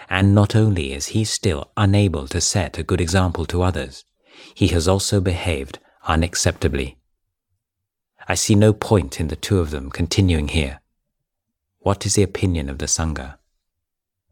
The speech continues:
After Luang Por had spoken in that way, nobody dared to say anything.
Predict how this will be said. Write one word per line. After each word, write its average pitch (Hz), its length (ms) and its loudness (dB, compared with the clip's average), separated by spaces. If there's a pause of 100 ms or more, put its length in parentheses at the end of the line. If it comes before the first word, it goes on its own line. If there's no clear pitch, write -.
(1040)
After 92 340 2
Luang 107 200 6
Por 95 300 0
had 82 140 -4
spoken 104 500 0
in 73 140 -4
that 92 240 2
way, 80 360 0 (520)
nobody 110 400 4
dared 98 420 0
to 85 80 -8
say 87 260 0
anything. 85 480 -2